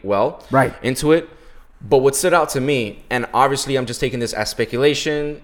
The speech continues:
Speaker 1: We definitely don't know anything.
Speaker 2: Yeah, yeah.
Speaker 1: Nobody knows anything.
Speaker 2: Okay.
Speaker 1: But I'm looking into the, the, the fine details. He says, this last sentence, he says, "So it's not starting from scratch. I continue creating the cutting edge game."
Speaker 2: Singular.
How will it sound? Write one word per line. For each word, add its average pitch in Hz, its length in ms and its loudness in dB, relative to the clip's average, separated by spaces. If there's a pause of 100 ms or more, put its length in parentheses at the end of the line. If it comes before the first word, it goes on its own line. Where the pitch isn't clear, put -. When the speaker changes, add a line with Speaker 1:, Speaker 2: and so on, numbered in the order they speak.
(100)
Speaker 1:
We 113 240 -4
definitely 113 320 0
don't 107 140 -2
know 107 120 -4
anything. 107 400 -4
Speaker 2:
Yeah, 139 140 4
yeah. 135 60 2
Speaker 1:
Nobody 113 200 2
knows 101 200 -4
anything. 95 300 -4
Speaker 2:
Okay. 131 160 -4
Speaker 1:
But 131 380 4 (600)
I'm 151 160 4
looking 185 260 4
into 147 200 -2
the, 120 320 2
the, 123 160 -2
the 113 200 -12
fine 123 280 0
details. 101 380 -4
He 123 100 -6
says, 110 340 0
this 110 180 -6
last 139 280 0
sentence, 113 280 -4
he 110 60 -10
says, 101 300 -2 (260)
"So - 200 2
it's 170 180 -2
not 190 200 2
starting 147 300 0
from 117 160 -6
scratch. 120 680 0 (220)
I 131 100 2
continue 185 580 -2
creating 147 540 -2
the 117 100 -2
cutting 151 480 -2
edge 117 320 -4 (380)
game." 104 480 0 (1400)
Speaker 2:
Singular. 156 500 0